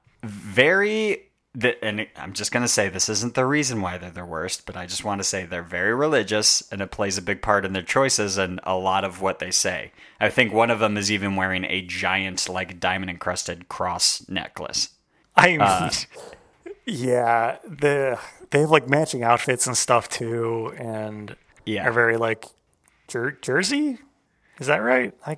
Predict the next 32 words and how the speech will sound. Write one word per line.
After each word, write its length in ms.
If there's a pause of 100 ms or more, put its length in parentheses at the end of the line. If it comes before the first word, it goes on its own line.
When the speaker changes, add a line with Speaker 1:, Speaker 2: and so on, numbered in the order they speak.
(160)
Speaker 2:
I 60
don't 120
remember. 200
Speaker 1:
That 120
sounds 600
right. 220
One 220
of 120
them 180
is 120
from 580 (480)
Jersey. 720 (340)
No, 180
that's, 260
uh, 480 (320)
Speaker 2:
Well, 100
they're 120
sisters. 800
They 80
should 200
be 320 (200)
Speaker 1:
Or, 100 (220)
<laughs> 220
no, 140
sorry, 280
I 60
meant 360
one 140
of 80
the 120
Speaker 2:
<laughs> 60
Speaker 1:
contestants. 800